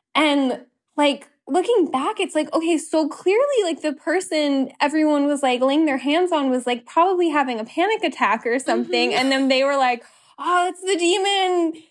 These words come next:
Speaker 1: There it's," <laughs>
Speaker 2: Yes.
Speaker 1: and,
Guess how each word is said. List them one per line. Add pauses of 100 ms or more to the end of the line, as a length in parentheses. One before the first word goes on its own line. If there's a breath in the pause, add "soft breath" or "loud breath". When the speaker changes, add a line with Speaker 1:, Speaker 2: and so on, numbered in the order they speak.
(100)
Speaker 1:
There
it's," (520 loud breath)
<laughs>
Speaker 2:
Yes.
Speaker 1:
and,